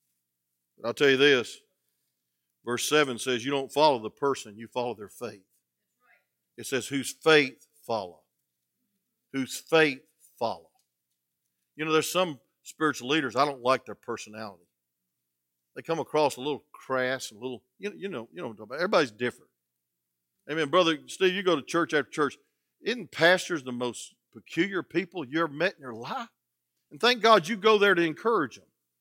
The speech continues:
And I've heard reports that when you go to a church, you leave it better than you, uh, than you, uh, when you arrived, 'cause you encourage that pastor. 'Cause if that pastor quits, it's gonna affect the whole church.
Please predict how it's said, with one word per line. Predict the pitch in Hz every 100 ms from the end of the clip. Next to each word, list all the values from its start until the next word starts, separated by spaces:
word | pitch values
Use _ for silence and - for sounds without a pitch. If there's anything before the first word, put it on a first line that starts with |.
| _ _ _
And | 117 160
I've | 170
heard | 214 185
reports | 160 220 196 123 131
that | -
when | 139 165
you | 202
go | 208
to | 190 175
a | 151
church, | - 220 170 - _ _
you | 151 185
leave | 196 180
it | 156
better | 190 185
than | 156
you, | 170 180 175 147
uh, | 151
than | 160 165
you, | 185 170 _ -
uh, | 147 156
when | 143 170 175
you | 196
arrived, | 170 208 180 131 - _ -
'cause | 143 160
you |
encourage | 160 - 214 208 175 143
that | 160 -
pastor. | - 214 196 - 101 - _ _ _
'Cause | 160 147
if | 147
that | 165 -
pastor | 190 233 202 151 131
quits, | - 156 185 - _ -
it's | 160
gonna | 175 170
affect | - 202 -
the | 170
whole | 196
church. | 185 226 233 127